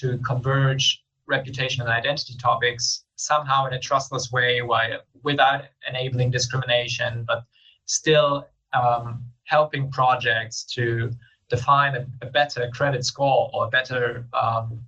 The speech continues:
risk reward calculation, then maybe that's a use case that is going to evolve. And, and that's going to be massive, um, because then we not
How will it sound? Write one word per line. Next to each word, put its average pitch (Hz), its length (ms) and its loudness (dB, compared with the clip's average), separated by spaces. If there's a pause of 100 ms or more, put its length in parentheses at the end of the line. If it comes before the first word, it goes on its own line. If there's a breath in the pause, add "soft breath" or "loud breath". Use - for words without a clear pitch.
(140)
risk 135 300 -2
reward 135 440 2
calculation, 123 640 -2 (500 soft breath)
then 123 140 4
maybe 139 360 0
that's 120 200 0
a 131 60 0
use 127 180 -2
case 120 220 -2
that 113 180 0
is 107 140 -6
going 117 320 0
to 127 100 -4
evolve. 135 400 0 (100)
And, 113 260 -4
and 120 100 -2
that's 120 160 2
going 131 320 0
to 120 100 -8
be 123 180 -4
massive, 127 560 0 (320)
um, 113 380 -6
because 120 360 -4
then 135 200 -2
we 135 140 -6
not 131 220 0